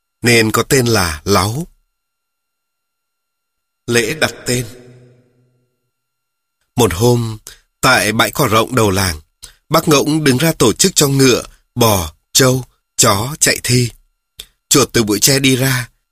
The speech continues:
xin được dự cuộc. Chó sủa: "Gâu, gâu! Mày là loài chuột bé oắt xà lai, thi với chúng tao thế nào được? Xéo đi!" Chuột đứng nhón cao người trên hai chân sau, rung rung bộ ria nói từ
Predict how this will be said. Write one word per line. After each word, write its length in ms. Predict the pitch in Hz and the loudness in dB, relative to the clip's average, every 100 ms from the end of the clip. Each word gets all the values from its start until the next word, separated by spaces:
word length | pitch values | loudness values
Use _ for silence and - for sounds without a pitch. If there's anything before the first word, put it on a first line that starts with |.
| _ | _
xin 240 | - 170 147 | 0 2 2
được 160 | 127 | 2
dự 180 | - 120 - | 0 -2 0
cuộc. 220 | 110 - _ _ _ _ _ _ - | -2 -2 _ _ _ _ _ _ -4
Chó 200 | 107 110 | 0 2
sủa: 280 | - 123 80 - _ _ _ _ - _ _ - | 2 2 0 -10 _ _ _ _ -20 _ _ 0
"Gâu, 300 | 143 190 185 _ _ - | 2 4 2 _ _ 0
gâu! 280 | 185 208 180 _ _ _ _ _ _ _ _ - | 2 2 0 _ _ _ _ _ _ _ _ 0
Mày 320 | 135 135 135 | 2 4 4
là 120 | 135 | 4
loài 180 | 135 135 | 2 2
chuột 220 | 127 143 | 2 0
bé 200 | 127 127 165 | 2 0 2
oắt 140 | 220 | 2
xà 200 | - 170 | 2 4
lai, 320 | 135 151 160 - _ _ | 2 2 -2 -8 _ _
thi 160 | - 202 | 0 4
với 140 | 185 | 4
chúng 180 | 175 180 | 2 0
tao 200 | 180 175 | 2 2
thế 160 | 175 180 | 2 2
nào 160 | 185 | 2
được? 240 | 147 139 - _ _ _ _ - | 2 0 -2 _ _ _ _ -2
Xéo 260 | - 160 202 | 2 4 4
đi!" 160 | 226 - _ _ _ _ _ _ _ _ _ _ _ _ _ _ | 2 -2 _ _ _ _ _ _ _ _ _ _ _ _ _ _
Chuột 180 | 135 98 | 0 2
đứng 220 | 107 104 | 0 0
nhón 240 | 120 113 151 | 0 0 0
cao 200 | 143 139 | 0 2
người 280 | 131 98 | 2 2
trên 200 | 87 135 | 2 0
hai 160 | 131 131 | 0 0
chân 180 | - 117 | 0 0
sau, 320 | - 127 120 _ _ _ - | 0 0 -4 _ _ _ 2
rung 180 | 156 | 4
rung 160 | 151 143 | 4 2
bộ 200 | 131 101 | 2 4
ria 180 | 131 127 | 2 2
nói 240 | 110 101 - | 0 -2 0
từ 140 | 123 | -2